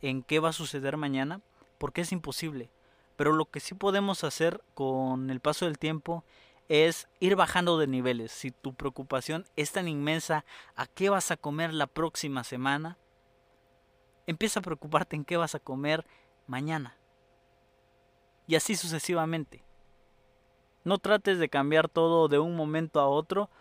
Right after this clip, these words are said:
porque va a ser completamente difícil. Pero sí podemos ir bajando de escalones y llevar una vida,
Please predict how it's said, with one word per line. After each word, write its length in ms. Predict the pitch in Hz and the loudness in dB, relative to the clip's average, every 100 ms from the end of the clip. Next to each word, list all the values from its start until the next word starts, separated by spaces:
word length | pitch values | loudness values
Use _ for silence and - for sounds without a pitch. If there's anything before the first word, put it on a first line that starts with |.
| - _ | -20 _
porque 500 | - 151 143 - 143 | -2 0 0 2 4
va 120 | 139 143 | 8 6
a 60 | |
ser 280 | - 180 175 | 6 0 0
completamente 840 | 151 139 156 160 151 143 156 147 | -2 -2 2 2 2 0 -4 -4
difícil. 540 | 127 123 156 151 117 113 _ _ _ _ _ _ - | -6 -6 -8 -8 -12 -18 _ _ _ _ _ _ 0
Pero 220 | 147 147 | 2 2
sí 120 | - | 0
podemos 580 | 175 175 170 175 165 - | -2 4 4 4 -2 -2
ir 160 | 160 160 | -2 0
bajando 420 | 147 - 165 165 | 0 0 0 0
de 80 | 143 | 0
escalones 680 | - 139 135 151 175 202 - _ _ _ _ _ _ _ _ - | -4 -6 -4 -4 -6 -10 -14 _ _ _ _ _ _ _ _ -8
y 120 | 151 | 0
llevar 340 | 156 156 165 | 4 8 6
una 220 | 180 175 160 | 6 2 2
vida, 440 | 165 170 175 185 | 2 4 2 0